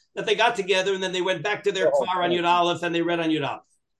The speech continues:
Speaker 1: But there was an opinion, no, that they read in Tel Aviv on Yud Aleph.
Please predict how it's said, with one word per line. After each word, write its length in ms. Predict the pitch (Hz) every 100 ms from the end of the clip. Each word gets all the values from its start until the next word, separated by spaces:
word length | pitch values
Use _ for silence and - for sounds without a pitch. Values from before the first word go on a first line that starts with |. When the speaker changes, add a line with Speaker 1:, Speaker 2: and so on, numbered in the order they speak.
| _ _ -
Speaker 1:
But 100 | 165
there 140 | 180
was 140 | 240 269
an 100 | 240
opinion, 360 | 165 190 202
no, 140 | 208 208
that 200 | 175 165
they 120 | 175
read 240 | 180 226
in 240 | 208 226 226
Tel 220 | 190 208
Aviv 360 | 180 165 - 170
on 220 | 170 170
Yud 180 | 165 135
Aleph. 440 | 120 104 131